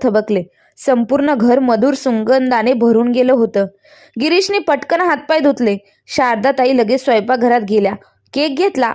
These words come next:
आणि सगळं जेवण टेबलावर मांडलं. "वाढदिवसाच्या खूप खूप शुभेच्छा म्हणत बाळा, तुला दीर्घ आयुष्य लाभो," असं म्हणत त्यांनी केक पुढे केला.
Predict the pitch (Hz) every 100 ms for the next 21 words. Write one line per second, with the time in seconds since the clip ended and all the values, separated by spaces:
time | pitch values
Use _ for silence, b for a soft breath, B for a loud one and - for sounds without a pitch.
0 | - 240 262 277 220 254 247 247 226 262
1 | 262 214 214 220 240 226 190 190 190 -
2 | - B B B - 294 262 370 403 415
3 | 440 415 311 - 330 349 - 269 294 349
4 | 311 254 277 247 214 220 285 _ b b
5 | 320 359 302 294 339 392 302 302 320 277
6 | 233 240 247 - 294 262 254 254 226 247
7 | 247 233 226 226 214 214 190